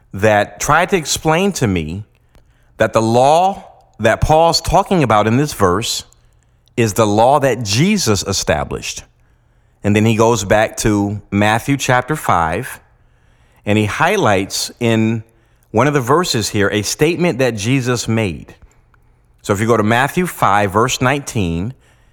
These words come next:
it says, "Whosoever therefore shall break one of these least commandments," and he highlights the word "these," and he explains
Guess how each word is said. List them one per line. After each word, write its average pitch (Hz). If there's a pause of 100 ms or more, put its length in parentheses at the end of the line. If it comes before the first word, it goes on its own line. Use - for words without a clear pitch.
(120)
it 98
says, 110
"Whosoever 135
therefore 131
shall 113
break 113
one 120
of 104
these 156 (220)
least 135
commandments," 131 (680)
and 101
he 104
highlights 139
the 139
word 117
"these," 101 (720)
and 117
he 143
explains 117